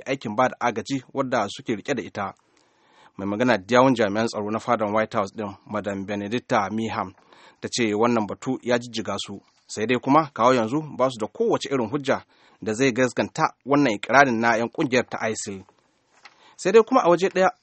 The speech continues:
su ma jami'an tsaron ƙasar Jordan sun bayyana wannan ikirari na kungiyar ta isil a matsayin wani propaganda ne kurum irin na masu aikata ayyukan asha. Ministan harkokin wajen na Jordan,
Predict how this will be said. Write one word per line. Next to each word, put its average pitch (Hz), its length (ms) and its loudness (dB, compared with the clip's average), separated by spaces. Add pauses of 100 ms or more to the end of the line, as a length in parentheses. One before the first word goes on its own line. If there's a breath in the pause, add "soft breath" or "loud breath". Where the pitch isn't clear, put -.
su 175 200 -2
ma 220 180 6
jami'an 170 320 4
tsaron 156 320 4
ƙasar 170 280 -2
Jordan 170 320 0
sun 165 240 -2
bayyana 180 280 4
wannan 175 240 2
ikirari 143 400 2
na 131 120 0
kungiyar 151 360 -2
ta 135 200 2
isil 147 200 -4
a - 80 -6
matsayin 156 560 0
wani 160 160 0
propaganda 131 560 0
ne 107 140 -2
kurum 123 340 0 (360 soft breath)
irin 139 180 0
na 139 100 2
masu 117 220 2
aikata - 360 -2
ayyukan 131 340 -2
asha. 101 400 -8 (800 soft breath)
Ministan 139 300 0
harkokin 117 420 0
wajen 107 320 0
na 113 180 2
Jordan, 107 380 -2